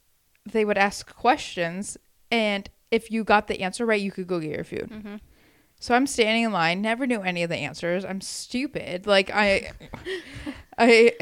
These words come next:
Speaker 1: like, <laughs> I don't pay attention. I'm not the
Speaker 2: You just
Speaker 1: brightest
Speaker 2: did
Speaker 1: human.
Speaker 2: not retain the information the way it was presented.
Speaker 1: Absolutely not. And so I was the last person in this line.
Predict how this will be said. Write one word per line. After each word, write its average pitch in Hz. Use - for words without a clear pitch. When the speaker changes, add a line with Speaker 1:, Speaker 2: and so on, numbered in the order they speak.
Speaker 1:
like, 262
<laughs> -
I 208
don't 208
pay 294
attention. 208
I'm 190
not 196
the -
Speaker 2:
You 226
just 220
Speaker 1:
brightest 175
Speaker 2:
did 233
Speaker 1:
human. 202
Speaker 2:
not 247
retain 233
the 208
information 190
the 180
way 175
it 165
was 175
presented. 147
Speaker 1:
Absolutely 185
not. 165
And 233
so 247
I 247
was 262
the 240
last 226
person 220
in 185
this 175
line. 156